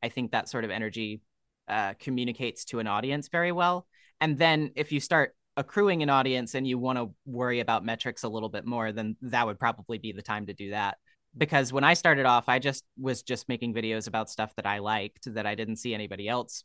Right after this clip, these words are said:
talking about. So, you know, I, I, I think I got a little bit more excited about it because of that. Um, and that kind of helped me maintain that momentum when I started having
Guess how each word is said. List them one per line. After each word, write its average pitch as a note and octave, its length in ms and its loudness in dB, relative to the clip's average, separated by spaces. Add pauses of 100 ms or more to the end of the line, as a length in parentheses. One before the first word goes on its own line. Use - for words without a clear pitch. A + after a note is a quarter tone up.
(120)
talking G#2 360 -2
about. G2 360 -8
So, G#2 400 -4 (840)
you C3 160 0
know, G#2+ 360 -4
I, C#3 100 8 (280)
I, D3+ 120 8
I C3 140 0 (120)
think C3 160 4
I C#3 60 6
got C3 240 6
a C3 60 0
little A#2+ 200 0
bit A#2 120 -2
more A2+ 180 -2
excited A2+ 420 -2
about G#2 240 0
it G2 100 -6
because G#2+ 300 -6
of G2 80 -8
that. G2 260 -4 (540)
Um, G#2 500 -2
and A#2 160 -2
that A#2 200 4
kind A2+ 200 -2
of G#2+ 80 -6
helped - 320 -2
me A2 160 0
maintain G#2+ 460 -4
that G2+ 160 -2
momentum A2 420 -2
when G#2+ 140 -2
I G#2+ 80 0
started G#2+ 400 -4
having A2 340 -2